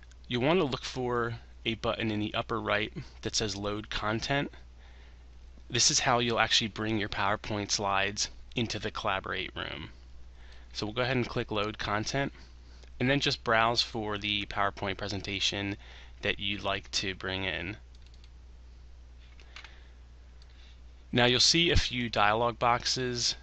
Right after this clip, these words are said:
open up here. This is just letting you know that it's going through the process of converting your slides into images so that Collaborate can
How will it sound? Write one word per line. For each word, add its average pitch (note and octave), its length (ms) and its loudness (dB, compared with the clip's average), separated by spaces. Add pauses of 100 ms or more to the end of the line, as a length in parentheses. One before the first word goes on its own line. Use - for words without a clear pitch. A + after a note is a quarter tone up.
(100)
open B2+ 240 0
up C3 140 2
here. C3 340 2 (220)
This B2+ 200 2
is B2+ 60 4
just A#2+ 180 4
letting A2+ 260 4
you A2 60 4
know G#2+ 200 2
that G#2 120 0
it's G2+ 120 -4
going G#2+ 260 2
through G2+ 240 -4
the G2 320 -2
process G2+ 560 0
of G2+ 260 0 (300)
converting G2+ 520 2
your G2 100 -2
slides G2 580 2 (160)
into A2 260 0
images G2 480 -2
so G2 200 0
that F#2+ 320 0 (540)
Collaborate G2 640 2
can F#2 440 -2